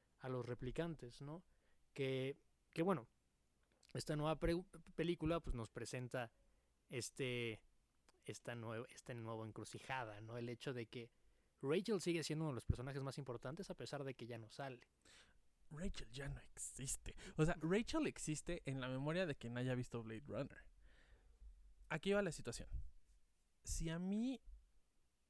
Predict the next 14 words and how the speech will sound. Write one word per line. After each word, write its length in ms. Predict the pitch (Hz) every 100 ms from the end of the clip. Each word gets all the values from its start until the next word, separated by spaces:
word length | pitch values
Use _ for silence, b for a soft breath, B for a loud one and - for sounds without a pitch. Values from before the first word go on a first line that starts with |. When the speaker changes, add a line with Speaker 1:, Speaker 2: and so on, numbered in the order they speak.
| _ -
Speaker 2:
si 420 | 143 - - 151
yo 160 | 139 190
no 140 | 220
hubiera 280 | 190 156 165
entendido, 520 | 165 135 120 123 127
si 160 | - 151
yo 140 | 156
no 80 | 196
me 80 | 208
hubiera 180 | 139 151
aventado 320 | 135 131 131
Blade 220 | 123 120
Runner 360 | 123 113 120 117
antes, 420 | 123 120 185 -